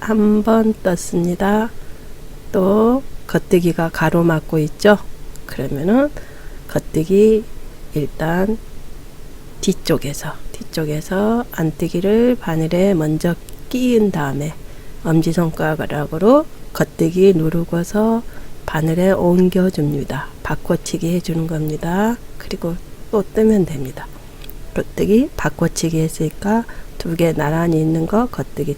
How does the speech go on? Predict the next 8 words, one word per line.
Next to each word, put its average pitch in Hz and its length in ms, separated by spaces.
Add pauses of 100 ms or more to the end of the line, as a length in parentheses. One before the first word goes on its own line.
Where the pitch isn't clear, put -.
뜨고, 156 300 (600)
안뜨기 180 840 (160)
뜨고, 208 640 (500)
다시 233 720 (560)
가로막고 180 1040 (100)
있으니까 - 580
바꿔줘야 156 600
되겠죠. 196 640